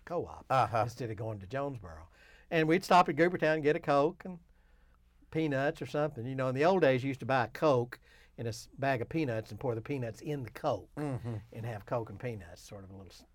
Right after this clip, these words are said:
Speaker 1: treat.
Speaker 2: Well, we also stopped, a-, and not to the extent of Jonesboro, 'cause it's not nearly as big,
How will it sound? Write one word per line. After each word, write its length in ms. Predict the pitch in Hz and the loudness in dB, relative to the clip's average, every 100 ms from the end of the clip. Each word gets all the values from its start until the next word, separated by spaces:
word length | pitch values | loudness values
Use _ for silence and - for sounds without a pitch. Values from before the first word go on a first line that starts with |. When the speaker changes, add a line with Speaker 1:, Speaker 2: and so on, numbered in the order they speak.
| _ | _
Speaker 1:
treat. 340 | - 107 90 - _ _ _ | -14 -12 -14 -20 _ _ _
Speaker 2:
Well, 260 | 120 147 151 | 0 2 2
we 140 | 139 139 | 0 2
also 360 | 170 180 147 | 2 0 -6
stopped, 640 | 131 - 110 95 107 - - | -4 -2 0 2 -2 -6 -12
a-, 240 | 113 - | -10 -8
and 280 | 135 143 196 | -6 -6 -2
not 280 | 269 339 - - | 0 2 -2 -8
to 140 | - | -10
the 140 | 160 143 | -4 -4
extent 360 | 135 - 131 120 | -4 -6 -6 -4
of 100 | 90 | -4
Jonesboro, 480 | 143 196 - 98 | -4 -4 -4 -4
'cause 200 | 101 110 - | -2 -4 -6
it's 160 | - | -4
not 220 | 135 131 | 0 0
nearly 400 | 120 123 120 110 98 | -2 -6 -6 -6 -8
as 120 | - | -8
big, 440 | 127 139 131 98 | -2 0 0 -4